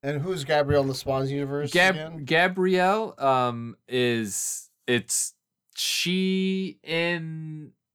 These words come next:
Speaker 2: issue number nine is the one who won't let Angela onto Earth until she sees the hunting permit.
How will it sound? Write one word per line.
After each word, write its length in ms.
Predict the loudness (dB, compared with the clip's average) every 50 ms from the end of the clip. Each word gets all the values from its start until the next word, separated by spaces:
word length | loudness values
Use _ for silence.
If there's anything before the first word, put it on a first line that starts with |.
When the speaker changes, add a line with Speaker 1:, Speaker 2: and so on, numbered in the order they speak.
| _ _ _ _ _ _ _ _ _ -4
Speaker 2:
issue 320 | -4 -2 -2 0 0 0
number 340 | 2 2 0 0 2 0 2
nine 480 | 2 2 2 2 2 0 -2 -4 -6 -10 -6
is 240 | -6 -6 -6 -6 -6
the 100 | -6 -6
one 640 | -4 -4 -4 -2 -2 -2 -2 -4 -8 -10 -12 -14 -16 _ -20 -18 -14
who 500 | -10 -8 -6 -6 -6 -6 -6 -8 -8 -12 _ _ _ _ _ _ _
won't 560 | -10 -8 -6 -2 0 0 2 2 0 -4 -8
let 440 | -8 -4 0 2 2 2 0 -4 -8 -8
Angela 600 | -4 -2 -2 -2 -4 -4 -4 -2 0 0 0 0
onto 340 | -2 -2 -2 -2 -4 -6 -8
Earth 480 | -8 -6 -4 -4 -4 -4 -4 -6 _ -20 -16
until 480 | -14 -14 -14 -8 -6 -4 -2 0 -2 -2
she 220 | -4 -6 -8 -8
sees 320 | -6 -6 -6 -6 -6 -6
the 120 | -8 -10 -10
hunting 360 | -10 -10 -12 -12 -12 -16 -16
permit. 520 | -14 -16 -18 -16 -16 -18 -20 _ _ _